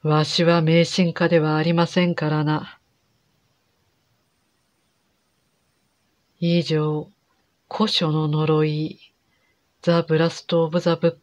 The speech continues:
ク、ジーケーチェスタートン作、紫敏郎役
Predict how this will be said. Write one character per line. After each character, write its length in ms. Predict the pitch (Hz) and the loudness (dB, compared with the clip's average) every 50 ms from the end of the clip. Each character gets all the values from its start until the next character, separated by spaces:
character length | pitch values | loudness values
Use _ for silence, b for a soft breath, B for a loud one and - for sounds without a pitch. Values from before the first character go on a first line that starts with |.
| _ | _
ク、 300 | - - 151 151 156 - - _ _ _ _ _ _ _ _ _ _ _ _ _ _ _ _ _ _ _ _ _ _ _ _ _ _ | -10 -8 -6 -6 -6 -8 -12 _ _ _ _ _ _ _ _ _ _ _ _ _ _ _ _ _ _ _ _ _ _ _ _ _ _
ジ 300 | - 160 170 175 170 160 | -4 0 0 2 0 0
ー 20 | - | -2
ケ 200 | - 175 175 170 | -2 0 0 0
ー 40 | |
チ 140 | 170 - 170 | 0 0 -2
ェ 40 | 165 | -2
ス 140 | - - - | -2 -4 -4
タ 200 | - 180 170 170 | -2 -2 -2 -2
ー 20 | |
ト 220 | - - 156 151 151 | -2 -4 -4 -2 -2
ン 100 | 151 147 | -2 -4
作、 600 | - - 160 151 151 - - 156 151 151 - - _ _ _ _ _ _ _ _ _ _ _ _ - | -6 -6 -8 -8 -8 -8 -6 -6 -4 -6 -8 -12 _ _ _ _ _ _ _ _ _ _ _ _ -2
紫 560 | 156 156 156 196 220 220 - 175 - - - | 0 0 2 2 0 -2 -4 -6 -6 -8 -6
敏 360 | - - 156 151 - - 170 | -4 -2 -2 -2 -2 -2 -2
郎 220 | 160 156 156 156 156 | 0 0 2 2 2
役 640 | 156 156 156 151 151 - - - 156 156 156 | 0 0 -2 -4 -6 -10 -8 -6 -4 -6 -6